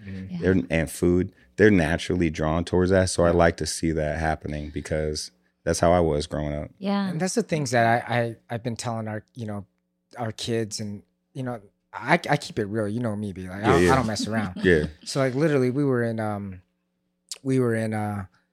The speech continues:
Speaker 1: D-, you know, we were in Denver and we're driving through and there's a lot of homeless people.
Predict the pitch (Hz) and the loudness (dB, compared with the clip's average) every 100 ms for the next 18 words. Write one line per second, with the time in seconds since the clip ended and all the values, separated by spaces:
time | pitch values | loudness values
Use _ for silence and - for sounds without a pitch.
0 | _ _ _ _ 131 156 - 139 127 131 | _ _ _ _ -12 -8 -2 -2 0 0
1 | 123 120 123 120 120 117 113 120 117 113 | 0 0 0 -2 -4 -4 -4 -2 -2 -4
2 | 110 113 117 113 110 110 110 110 - 113 | -6 -4 -4 -4 -6 -6 -6 -8 -8 -10
3 | 110 107 - 107 110 110 101 | -8 -10 -10 -10 -8 -8 -10